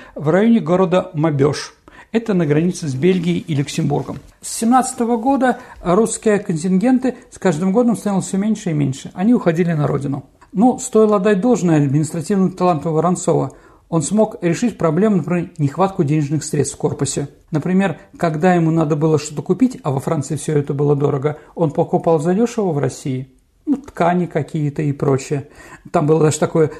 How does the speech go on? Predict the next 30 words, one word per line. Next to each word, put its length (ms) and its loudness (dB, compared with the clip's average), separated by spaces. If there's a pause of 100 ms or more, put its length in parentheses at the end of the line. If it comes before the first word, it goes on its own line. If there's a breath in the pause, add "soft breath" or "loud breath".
случай. 440 -2 (200 loud breath)
Он 180 0
закупил 600 -2
в 100 -4
России 400 0
сапоги, 640 -2 (280)
потому 260 -2
что 160 -6
сапоги 560 0 (160)
для 180 -4
с-, 200 -10
ну, 100 2
с-, 160 -6 (160)
э, 220 0
во 160 -4
французских 560 -4
солдат 520 -2 (160 loud breath)
были 180 4
очень 260 2
плохие. 560 -4 (500 loud breath)
А 80 0
вот, 540 2
и 40 -2
все 180 -4
завидовали. 600 2 (240 loud breath)
И 120 0
баварцы, 680 0 (560)
баварская 720 -2
армия, 360 2
которая 680 -2